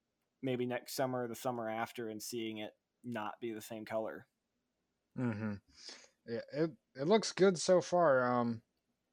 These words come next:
Speaker 2: I think I wasn't a fan of the change originally 'cause the teal was a bit more unique, but, uh, I think from what we've seen so far, this is a solid change. I'll, I'll accept it.
Speaker 1: You know what I think? Uh, y-,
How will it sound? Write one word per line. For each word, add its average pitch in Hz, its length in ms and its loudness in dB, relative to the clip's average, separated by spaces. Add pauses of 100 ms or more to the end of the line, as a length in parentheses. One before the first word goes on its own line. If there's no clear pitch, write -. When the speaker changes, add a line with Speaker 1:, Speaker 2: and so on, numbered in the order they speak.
(320)
Speaker 2:
I 139 100 6
think 180 320 2 (100)
I 143 100 6
wasn't 165 300 8
a 143 40 -2
fan 139 280 0
of 139 60 0
the 139 60 -2
change 139 300 -2
originally 123 320 0
'cause 117 220 -6
the 117 100 -4
teal 123 420 0
was 107 440 0 (440)
a 110 40 -2
bit 127 200 -2
more 117 160 -2
unique, 107 520 -4 (420)
but, 117 120 2
uh, 104 200 4
I 110 100 0
think 117 260 -4
from 117 120 -8
what 110 140 -6
we've 113 140 -10
seen 107 200 -8
so 107 160 -8
far, 95 200 -10
this 95 200 -12
is 101 120 -12
a 92 120 -10
solid 92 400 -6
change. 90 340 -10
I'll, 98 260 -6
I'll 101 140 -10
accept - 340 -10
it. 85 140 -14 (640)
Speaker 1:
You 147 140 2
know 175 120 6
what 190 120 8
I 143 60 8
think? 143 280 -2
Uh, 147 60 -4 (160)
y-, 151 60 -4